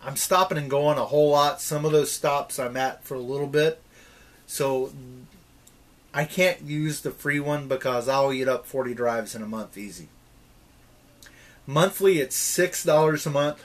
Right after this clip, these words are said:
or five ninety-nine billed monthly, or you can do an annual. You can pay for the whole year in advance, and they bill you at a, uh, four ninety-nine a month, which is sixty bucks, or fifty-nine ninety-nine billed for the year.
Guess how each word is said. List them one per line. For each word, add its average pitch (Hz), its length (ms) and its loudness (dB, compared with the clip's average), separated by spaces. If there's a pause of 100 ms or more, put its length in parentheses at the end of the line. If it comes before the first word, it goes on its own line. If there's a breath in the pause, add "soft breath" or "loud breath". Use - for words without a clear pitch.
or 127 160 -4
five 147 300 0
ninety-nine 139 600 0 (160)
billed 139 240 0
monthly, 135 460 -2 (420 loud breath)
or 160 120 4
you 170 80 4
can 170 120 -2
do 151 140 4
an 143 160 4
annual. 165 580 0 (560)
You 120 120 -14
can 123 80 -14
pay 160 180 0
for 160 160 -4
the 143 120 2
whole 151 220 2
year 147 220 0
in 127 80 -4
advance, 147 480 -2
and 131 60 -6
they 123 100 -4
bill 131 260 0
you 120 320 -2
at 117 240 -2
a, 113 160 -2
uh, 101 180 -4
four 151 280 -2
ninety-nine 107 460 -4
a - 20 -16
month, - 440 -18 (540 loud breath)
which 120 220 -10
is 107 100 -8
sixty - 380 -4
bucks, - 640 -4
or 113 100 -4
fifty-nine 151 640 2
ninety-nine 131 680 -2 (140)
billed 127 220 -4
for - 140 -12
the 110 120 -10
year. 101 240 -10